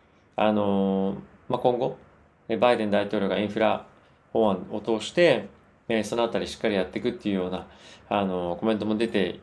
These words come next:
ずっといますし、まあ、あとはですね、ユーティリティ、ユーティリティとか比較的ディフェンシブというふうに言われているような、まあ、セクターが強かったりとか、まあ、なので、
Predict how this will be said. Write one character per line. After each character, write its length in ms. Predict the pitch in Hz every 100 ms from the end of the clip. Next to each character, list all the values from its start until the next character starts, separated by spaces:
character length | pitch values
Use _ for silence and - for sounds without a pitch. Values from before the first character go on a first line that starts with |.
| -
ず 140 | 104
っ 20 | 104
と 140 | 110
い 60 | 113
ま 140 | 120
す 120 | -
し、 340 | 190 190 95 - - _ _ - - -
ま 60 |
あ、 20 | 180
あ 40 |
と 100 | 185
は 40 |
で 80 | 110
す 120 | 95
ね、 120 | 104 110
ユ 140 | 123
ー 160 | 127 -
テ 80 |
ィ 60 | 131
リ 40 | 110
テ 100 | -
ィ、 40 | -
ユ 160 | 127
ー 60 | -
テ 60 | 131
ィ 20 |
リ 80 | 113
テ 80 |
ィ 40 | -
と 120 | 104
か 40 |
比 100 | 98 -
較 100 | 127
的 180 | - 117
デ 100 | 117
ィ 20 |
フ 80 | 127
ェ 60 | 151
ン 40 |
シ 140 | 147 101
ブ 240 | 95 -
と 80 | -
い 60 | 117
う 40 |
ふ 40 |
う 20 | 123
に 100 | 110
言 40 |
わ 100 | 101
れ 80 | 107
て 120 | 107
い 40 | 117
る 40 |
よ 80 | 120
う 40 | 107
な、 180 | 85 - - _ _ _
ま 80 | 120
あ、 20 |
セ 120 | 117
ク 80 | 113
タ 100 | 120
ー 20 |
が 120 | 113
強 180 | - 139
か 100 | 131
っ 80 | 98
た 60 | 95
り 80 | 92
と 100 | 98
か、 160 | 101 -
ま 140 | 139
あ、 40 |
な 100 | 135
の 100 | 135
で、 160 | 117 -